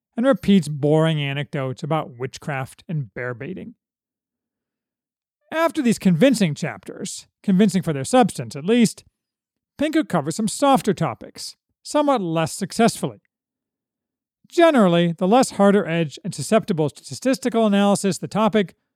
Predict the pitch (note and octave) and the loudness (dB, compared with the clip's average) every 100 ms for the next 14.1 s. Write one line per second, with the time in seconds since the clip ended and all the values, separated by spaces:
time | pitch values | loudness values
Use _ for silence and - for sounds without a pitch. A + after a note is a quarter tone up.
0 | _ _ _ _ _ - C#4 C#4+ D#4 - | _ _ _ _ _ 0 4 6 4 4
1 | G#3 F#3+ A3 D3+ A2+ A2+ - F#3+ - D#3+ | 0 2 0 0 -4 -6 -6 -6 -2 -2
2 | B2 D3+ F3+ - E3+ E3+ - F#3 - C#3+ | -2 -6 -6 -4 -4 -4 -2 -4 -2 -6
3 | A#2+ B2+ D#3+ B2+ B2+ C#3+ A#3 F#3+ - _ | -4 -6 -4 -4 -6 0 2 2 -2 _
4 | _ _ _ _ _ _ _ _ _ _ | _ _ _ _ _ _ _ _ _ _
5 | _ _ - F4 A#3 A3 F#3+ F#3 F3+ G3 | _ _ -8 -6 0 4 6 4 2 2
6 | E3 D#3+ - G3 - - C#4+ B3 A#3 - | 4 4 2 0 0 2 2 4 2 0
7 | B3+ B3 - D3+ C3+ G#2+ C3+ - - - | 2 2 0 -6 -8 -10 -12 -14 -18 -20
8 | _ _ _ _ _ G3 D#3 G#3+ F#3 E3 | _ _ _ _ _ 0 0 2 0 0
9 | F3 D#3+ C#3 F3 E3+ F3+ D#3+ E3+ D#3+ - | 0 0 0 2 2 -2 -6 -6 -6 -6
10 | E3 C#3+ _ G3+ G#3+ - F3 C#3+ F3+ E3 | -8 -8 _ 0 0 0 -2 0 0 0
11 | D3 D#3 - _ _ _ _ _ _ - | 0 -4 -6 _ _ _ _ _ _ -2
12 | A#3 A#3+ E3+ E3 C#3+ D#3+ D3 - F3+ D#3 | 2 2 2 0 0 -2 -4 -4 -4 -2
13 | D3+ C3+ A#3+ C4+ B3 A3 G#3 G3+ - G3 | -4 -4 0 4 4 4 2 0 2 0
14 | - | 0